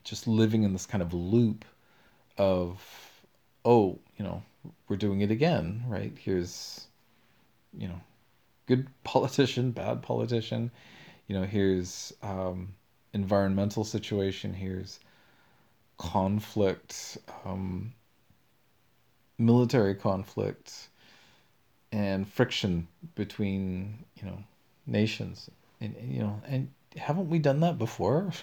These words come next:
<laughs> You know, is, is it necessary to start this all up again and, uh, be doing this? So it, it, it, it felt like it, it was this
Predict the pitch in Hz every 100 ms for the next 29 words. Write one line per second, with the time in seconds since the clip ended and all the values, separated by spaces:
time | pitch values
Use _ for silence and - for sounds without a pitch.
0 | - - 156 131 - _ - 101 101 104
1 | - - - - 113 120 - - _ _
2 | 117 123 107 113 147 147 170 160 160 127
3 | - 107 - 120 104 98 95 101 123 120
4 | 127 127 117 90 87 - - - 98 101
5 | - 90 95 104 113 101 92 - - -
6 | _ _ _ _ _ _ _ _ _ _
7 | _ _ _ _ _ _ _ _ _ _
8 | _ _ _ - - 135 104 110 - 135
9 | 131 - - - - 127 - 135 135 -
10 | 123 110 101 95 - - - - - _
11 | _ _ _ _ _ _ - 123 139 123
12 | - 120